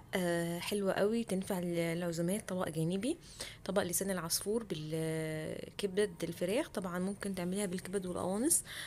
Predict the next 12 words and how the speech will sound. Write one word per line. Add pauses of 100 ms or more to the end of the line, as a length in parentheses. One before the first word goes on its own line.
(160)
انا
عملت
كيس
لسان
العصفور،
حمرته
بس
خليته
لونه
ذهبي
زي
كده.